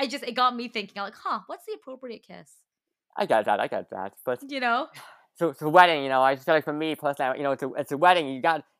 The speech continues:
Speaker 2: you want some intensity, you want some love.
Speaker 1: Yeah,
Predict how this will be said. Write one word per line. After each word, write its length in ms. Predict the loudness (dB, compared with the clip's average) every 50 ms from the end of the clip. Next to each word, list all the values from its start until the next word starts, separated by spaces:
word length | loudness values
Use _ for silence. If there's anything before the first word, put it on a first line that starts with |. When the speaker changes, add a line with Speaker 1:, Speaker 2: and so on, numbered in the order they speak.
| _ -8
Speaker 2:
you 80 | -2 0
want 180 | 0 0 2
some 160 | 0 0 0
intensity, 520 | -2 -2 -2 -2 -4 -2 -4 -6 -6 -6 -6
you 220 | -6 -8 -10 -8
want 260 | -4 0 0 0 0
some 220 | 0 -4 -6 -2 2
love. 640 | 2 4 4 4 2 0 0 -2 -2 -4 -4 -6 -8 -14 -20 -20 _ _ _ -18
Speaker 1:
Yeah, 440 | -12 -8 -4 -2 -2 -2 -2 -4